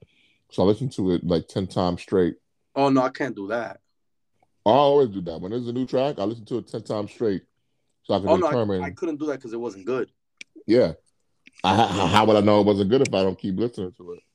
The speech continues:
Speaker 2: Nah, I know from the beginning it's not good. I'm
Speaker 1: Nah,
Speaker 2: not gonna
Speaker 1: nah,
Speaker 2: keep
Speaker 1: nah.
Speaker 2: listening to it.
Speaker 1: That, that's hating.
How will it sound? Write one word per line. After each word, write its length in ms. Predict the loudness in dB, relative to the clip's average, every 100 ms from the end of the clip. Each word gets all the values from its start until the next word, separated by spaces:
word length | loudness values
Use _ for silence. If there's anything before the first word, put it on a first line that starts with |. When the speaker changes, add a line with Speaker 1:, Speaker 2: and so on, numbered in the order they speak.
| _ _
Speaker 2:
Nah, 400 | -10 -8 -8 -6
I 40 |
know 220 | -4 -4 -6
from 200 | -6 -8
the 60 |
beginning 440 | -2 2 4 2 -2
it's 160 | -4 0
not 180 | 0 2
good. 180 | 2
I'm 120 | 4 4
Speaker 1:
Nah, 80 |
Speaker 2:
not 180 | 4 4
gonna 0 |
Speaker 1:
nah, 80 | 2
Speaker 2:
keep 100 | 0
Speaker 1:
nah. 40 | 0
Speaker 2:
listening 220 | -2 -4
to 140 | -6
it. 60 | -2
Speaker 1:
That, 220 | -2 0
that's 220 | -2 -2
hating. 440 | -2 -2 -4 -8